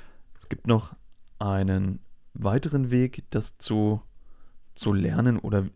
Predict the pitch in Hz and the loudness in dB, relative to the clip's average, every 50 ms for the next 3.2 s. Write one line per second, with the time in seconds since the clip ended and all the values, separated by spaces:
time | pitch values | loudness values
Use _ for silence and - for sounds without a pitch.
0 | - 90 - - 104 - 110 - - 104 147 - - - - - 101 95 110 110 | -12 -10 -2 0 0 0 0 -2 -6 -2 -2 -2 -2 0 0 0 4 4 4 2
1 | 110 - - 107 101 98 92 92 101 113 127 143 156 - - - - - - - | 2 0 0 2 2 2 2 4 4 6 6 4 2 -2 -6 -14 -20 -18 -18 -20
2 | - - - - 107 104 - - 101 98 104 110 - - - - 107 - - 104 | -18 -6 0 0 0 0 2 0 2 2 2 2 0 -2 -6 -4 -2 2 2 2
3 | 104 - - | 2 2 -4